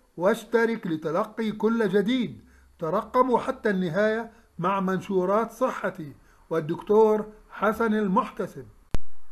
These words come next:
من العوامل المثيرة للشيخوخة المبكرة قلة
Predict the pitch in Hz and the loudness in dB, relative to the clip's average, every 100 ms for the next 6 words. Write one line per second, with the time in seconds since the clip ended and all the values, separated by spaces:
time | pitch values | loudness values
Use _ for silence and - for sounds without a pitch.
0 | - - - _ - _ _ _ _ _ | -10 -16 -20 _ -20 _ _ _ _ _
1 | - 170 175 160 156 135 147 180 240 220 | -14 -10 -6 -6 -6 -8 -6 -4 -2 -2
2 | 160 156 139 - 202 220 156 117 - 151 | -4 -8 -10 -8 -4 -4 -6 -10 -10 -8
3 | 143 202 202 180 151 147 202 208 - - | -6 -8 -6 -8 -8 -6 -8 -8 -20 -20
4 | - _ _ _ _ _ _ 190 233 220 | -20 _ _ _ _ _ _ -4 -2 -2
5 | 180 | -4